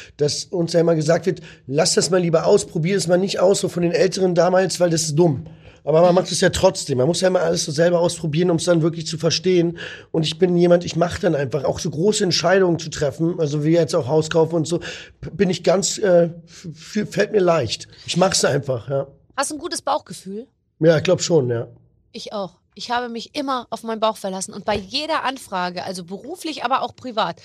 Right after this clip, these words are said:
Speaker 2: wo
Speaker 1: Mhm.
Speaker 2: hatte ich sofort das richtige Gefühl dazu
Speaker 1: Mhm.
Speaker 2: im, im, im Kopf.
Speaker 1: Ja, ich finde, man kann natürlich auch Fehler machen so und denkt sich manchmal, und denkt man, äh, fantasiert man da ein bisschen zu viel rein und denkt, „Okay, das kann doch das und das werden.“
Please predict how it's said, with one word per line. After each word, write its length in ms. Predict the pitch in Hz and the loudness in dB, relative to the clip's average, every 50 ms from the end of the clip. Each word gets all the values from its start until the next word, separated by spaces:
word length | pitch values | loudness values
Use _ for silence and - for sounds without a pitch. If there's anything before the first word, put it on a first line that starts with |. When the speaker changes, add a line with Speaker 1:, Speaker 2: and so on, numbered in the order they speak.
| - - - _ | -20 -20 -20 _
Speaker 2:
wo 100 | - - | -6 -2
Speaker 1:
Mhm. 120 | 147 143 | 0 0
Speaker 2:
hatte 140 | 240 247 254 | 0 -2 -4
ich 80 | 233 - | -6 -10
sofort 320 | 247 208 - 254 262 254 | -10 -6 -2 -2 -2 -2
das 140 | - - - | -4 -10 -10
richtige 360 | 226 - - 208 185 196 180 | -12 -14 -14 -14 -14 -12 -10
Gefühl 280 | 170 196 - - 190 175 | -10 -12 -10 -10 -10 -8
dazu 280 | 165 156 156 - 139 | -8 -8 -6 -2 -2
Speaker 1:
Mhm. 160 | 143 143 160 | -2 -2 -2
Speaker 2:
im, 240 | - 160 160 160 160 | -6 -8 -12 -12 -12
im, 200 | - 165 165 165 | -10 -10 -10 -10
im 180 | - 147 165 151 | -10 -10 -10 -10
Kopf. 300 | - 151 139 - - - _ _ _ _ _ _ _ _ - - - - - - - | -10 -10 -10 -12 -14 -20 _ _ _ _ _ _ _ _ -20 -20 -20 -20 -18 -8 -2
Speaker 1:
Ja, 200 | 139 170 220 208 | 2 4 4 4
ich 100 | - - | 4 2
finde, 180 | 165 180 190 | 0 2 6
man 140 | 185 180 160 | 6 6 6
kann 160 | 165 175 185 | 4 4 4
natürlich 340 | 202 190 196 - 190 156 185 | 4 4 2 0 -2 0 0
auch 80 | 165 - | -2 -2
Fehler 440 | - - - 151 - 196 180 175 | -4 -10 -10 -4 0 4 4 4
machen 400 | 156 160 180 180 175 226 220 214 | 6 4 2 0 0 2 2 2
so 140 | 202 208 214 | 4 4 6
und 220 | 214 202 175 160 180 | 4 4 2 2 0
denkt 180 | 180 175 175 | -2 -2 -2
sich 140 | 180 196 143 | -4 -4 0
manchmal, 380 | 160 175 170 160 196 190 175 180 | 2 2 2 4 4 4 4 4
und 220 | 196 175 151 - | 2 -2 -4 -2
denkt 160 | 170 180 202 | -2 -2 0
man, 220 | 190 175 170 175 175 | 2 0 0 2 2
äh, 140 | 185 165 | 2 0
fantasiert 500 | 156 - 175 170 170 151 131 160 208 220 | 2 0 -2 0 0 0 0 0 -2 0
man 100 | 220 208 | 0 2
da 60 | 196 190 | 2 2
ein 60 | 180 | 2
bisschen 180 | 170 156 190 185 | 2 0 -4 -4
zu 140 | - 165 151 | -4 -6 -8
viel 220 | - 170 190 202 175 | -6 -2 -2 2 4
rein 160 | 190 196 190 | 4 4 4
und 120 | 180 156 | 2 0
denkt, 180 | 165 170 151 - | -2 -2 -4 -4
„Okay, 180 | 165 160 175 175 | -6 -4 -2 0
das 160 | 175 160 - | 2 2 2
kann 140 | - 190 185 | 2 0 0
doch 100 | 170 - | 0 0
das 240 | 170 165 156 - | 0 -2 0 0
und 140 | 190 185 156 | -2 -2 0
das 240 | 190 180 165 - 165 | 0 0 0 0 0
werden.“ 420 | 175 185 202 208 214 220 220 214 | 0 4 4 4 4 2 -2 -4